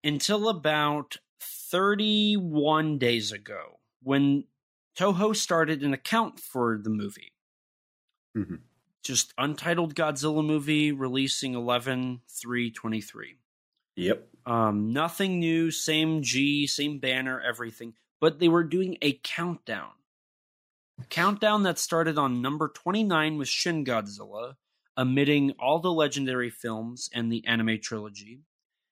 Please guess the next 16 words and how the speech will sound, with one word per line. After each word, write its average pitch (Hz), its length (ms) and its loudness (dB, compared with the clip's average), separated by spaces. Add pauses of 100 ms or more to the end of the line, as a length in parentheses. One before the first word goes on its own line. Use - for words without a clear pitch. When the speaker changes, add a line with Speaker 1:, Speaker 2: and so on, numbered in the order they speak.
Speaker 2:
Mm-hmm. - 160 6
Speaker 1:
and 147 100 4
omitting 131 420 2
the 123 80 -2
TriStar 110 840 0
ninety-eight 110 540 -2
film, 120 340 -10 (560)
and 170 180 0
doing 202 220 4
a 185 60 2
countdown 202 600 0
every 175 280 0
day, 170 240 2
posting 151 640 -6
the 113 80 -10
synopses, 160 1040 0